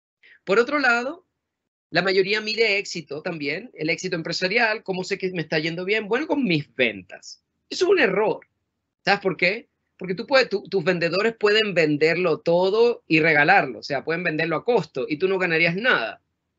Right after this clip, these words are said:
Entonces, si tú mides tu éxito con ingresos y no con ganancias, o con volumen de ventas y no con ganancias,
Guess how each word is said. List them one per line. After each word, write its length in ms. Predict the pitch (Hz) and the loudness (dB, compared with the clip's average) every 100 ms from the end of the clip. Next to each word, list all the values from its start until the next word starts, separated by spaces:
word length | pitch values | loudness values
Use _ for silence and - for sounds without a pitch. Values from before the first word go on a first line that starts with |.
| _ _ _ - | _ _ _ -10
Entonces, 400 | 156 202 - _ _ _ _ | -2 -2 -4 _ _ _ _
si 160 | - | -4
tú 120 | 147 233 | 0 2
mides 220 | 294 294 | 4 4
tu 100 | 226 | 4
éxito 320 | 208 226 214 | 2 2 0
con 120 | 180 | 2
ingresos 800 | 143 131 147 180 - 277 339 - _ _ _ _ _ _ _ _ - | 0 2 4 4 0 -8 -8 -16 _ _ _ _ _ _ _ _ 2
y 140 | 151 | 6
no 180 | 175 202 | 6 4
con 160 | 220 | 2
ganancias, 880 | 214 196 185 185 180 135 120 165 - _ _ _ - | 2 2 2 0 -2 -6 -8 -12 -16 _ _ _ 0
o 140 | 156 | 2
con 200 | 185 175 | 4 4
volumen 640 | 160 156 190 311 269 147 139 | 4 4 2 -2 -2 -4 -2
de 120 | 135 | -2
ventas 720 | 135 131 123 120 - - _ _ _ - | 0 -2 -6 -10 -12 -20 _ _ _ 2
y 100 | 165 | 4
no 200 | 208 254 | 6 4
con 180 | 269 220 | 0 0
ganancias, 840 | 185 226 392 269 - 120 151 - | 2 2 0 -2 -4 -4 -6 -16